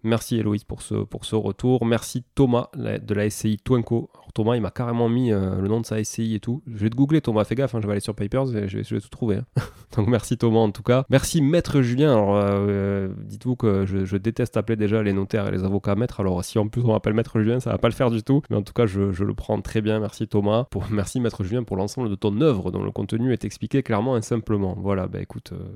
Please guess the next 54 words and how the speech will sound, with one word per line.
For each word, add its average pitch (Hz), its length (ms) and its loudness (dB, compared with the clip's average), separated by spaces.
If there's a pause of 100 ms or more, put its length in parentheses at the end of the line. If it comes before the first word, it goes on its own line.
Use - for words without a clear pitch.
(100)
moi 95 200 -8
qui - 100 -8
aime 98 260 0
beaucoup 98 320 -4
l'art, 104 280 0
euh, 92 100 -4 (300)
ça - 100 -16
me 98 60 -10
fait - 180 -20
plaisir 104 300 -4
que 104 100 -8
tu, - 260 -10
tu - 100 -20
considères 107 460 -4
le, 87 80 0 (220)
le 113 160 0
podcast 113 380 0
comme 107 200 2
une 104 140 4
œuvre. 131 300 6
Merci, 131 520 0
euh, 113 80 4
Godgit, 127 880 2
je - 60 -20
sais - 80 -18
pas 117 80 -2
si - 140 -6
on 110 60 0
le 98 40 -4
prononce 107 260 -2
comme 104 160 -2
ça, 113 280 -2 (100)
pour 110 140 -4
ton 113 120 2
retour 101 280 0
aussi 104 200 -2
d'expérience. 107 600 -2
Merci 117 500 -4 (160)
Clément 113 500 0
soixante-deux 120 1040 0
qui - 140 -4
habite 117 280 -6
à 90 240 -2
Arras. 113 480 -2
Salut 98 460 -4
Arras, 98 520 -8
euh, 90 200 -8
c'est 92 140 -12
très - 160 -2
loin 151 160 4
ça 117 100 -2
Arras, 92 140 -2
c'est - 240 -14
complètement 160 600 -4